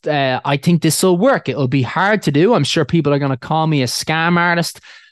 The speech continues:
Um, they never did really though. That was something that I was quite surprised with. No one ever,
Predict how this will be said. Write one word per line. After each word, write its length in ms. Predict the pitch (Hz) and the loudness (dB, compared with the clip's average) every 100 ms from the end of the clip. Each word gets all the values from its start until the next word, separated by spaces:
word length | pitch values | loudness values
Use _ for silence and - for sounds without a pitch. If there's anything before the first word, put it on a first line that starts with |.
| _ - | _ -8
Um, 600 | 139 135 131 131 127 127 | -2 0 0 -2 -2 -4
they 160 | 170 156 | -2 0
never 180 | 311 339 | 2 2
did 220 | 127 175 | 2 2
really 160 | 127 | 2
though. 200 | 120 123 165 | 2 0 0
That 100 | 196 | 0
was 100 | 247 | 0
something 240 | 233 202 | 0 2
that 100 | 180 | 2
I 60 | 160 | 4
was 160 | 147 - | 2 2
quite 180 | 156 | -2
surprised 440 | - - 135 135 120 | -2 -4 0 0 -2
with. 100 | 113 | -4
No 160 | 143 | -2
one 100 | 147 | 0
ever, 220 | 143 135 | 0 0